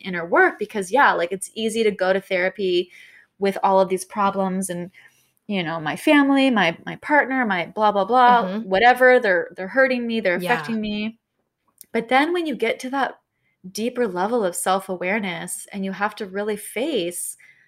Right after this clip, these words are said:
Speaker 1: your role in the situation, because it's always two to tango.
Speaker 2: Mm-hmm.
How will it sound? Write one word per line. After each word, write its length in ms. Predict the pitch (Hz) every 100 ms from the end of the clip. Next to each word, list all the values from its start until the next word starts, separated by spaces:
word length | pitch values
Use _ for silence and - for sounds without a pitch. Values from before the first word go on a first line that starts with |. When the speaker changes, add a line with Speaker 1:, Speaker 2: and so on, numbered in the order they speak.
| _
Speaker 1:
your 460 | 185 202 262 269 196
role 480 | 180 269 285 202 -
in 180 | 226
the 60 | 226
situation, 640 | 226 233 196 226 262 202 185
because 260 | 196 202
it's 160 | 196 - _
always 640 | - 277 294 262 196 180 - _ _ -
two 220 | - 240
to 100 | 202
tango. 760 | - 214 214 202 156 180 302 349
Speaker 2:
Mm-hmm. 360 | 190 190 277